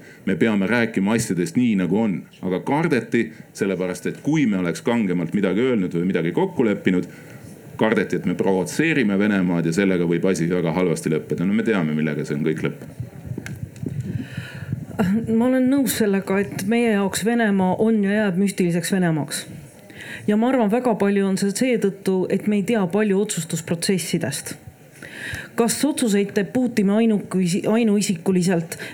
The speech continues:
Speaker 2: Või me en-, me võime ennustada, kes on see lähim ring tema ümber. Kas seal on kolm inimest, viis inimest, seitse inimest? Noh, kui kuulutati see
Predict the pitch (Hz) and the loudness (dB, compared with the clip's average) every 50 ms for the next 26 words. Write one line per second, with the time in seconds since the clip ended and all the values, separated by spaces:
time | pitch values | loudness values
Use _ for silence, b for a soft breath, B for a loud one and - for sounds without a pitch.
0 | B - 226 254 254 247 254 254 254 196 220 220 233 226 254 254 254 254 262 262 | B 2 2 4 4 4 4 4 4 4 4 4 4 4 4 4 4 4 4 4
1 | 240 208 156 - - - 175 - 160 156 160 B B B - - 233 226 233 220 | 4 2 2 2 0 0 0 2 0 0 -2 B B B 0 0 2 2 2 2
2 | 196 175 196 196 208 220 220 226 202 190 185 202 208 202 180 - - 190 180 180 | 2 2 2 2 4 4 4 4 4 4 4 4 4 2 2 0 0 0 2 4
3 | 185 185 180 180 170 180 165 170 165 B B B B - 226 247 277 247 214 190 | 4 4 4 2 2 2 0 0 -2 B B B B -2 0 2 2 2 2 4
4 | 208 214 208 202 190 190 185 180 175 170 170 165 165 - - 226 214 208 190 175 | 4 4 4 4 4 2 2 2 2 2 0 0 -2 -2 -2 0 2 2 2 2
5 | 190 185 185 175 170 165 165 - - - 214 214 196 - - 190 185 180 185 175 | 2 2 2 2 2 0 -2 0 0 2 2 2 2 0 0 2 2 2 2 2
6 | 170 160 156 - - B B B B B B B - 247 240 - 233 220 214 240 | 2 0 -2 -4 -8 B B B B B B B 0 0 0 0 0 0 0 2
7 | 254 240 226 220 226 208 196 196 - 196 170 196 | 2 2 2 2 2 0 -2 0 -2 0 0 0